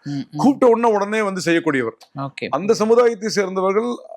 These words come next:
Speaker 2: மிகச்சிறந்த முறையில் பராமரித்துக் கொண்டு வருகிறார்கள்.
Speaker 1: புரியுது.
Speaker 2: ஒரு பக்கம் பராமரிப்பு,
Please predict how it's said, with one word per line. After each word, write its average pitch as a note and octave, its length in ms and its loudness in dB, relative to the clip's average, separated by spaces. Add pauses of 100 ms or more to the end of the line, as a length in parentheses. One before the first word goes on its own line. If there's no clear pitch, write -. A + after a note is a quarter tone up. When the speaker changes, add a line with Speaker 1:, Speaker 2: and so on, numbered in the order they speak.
(240)
Speaker 2:
மிகச்சிறந்த G#3+ 540 0
முறையில் G3 300 -2
பராமரித்துக் D#3 480 -2
கொண்டு B2 140 -6
வருகிறார்கள். A2 380 -6
Speaker 1:
புரியுது. C3 100 -16
Speaker 2:
ஒரு - 140 -6
பக்கம் F3 420 -2
பராமரிப்பு, D#3 640 0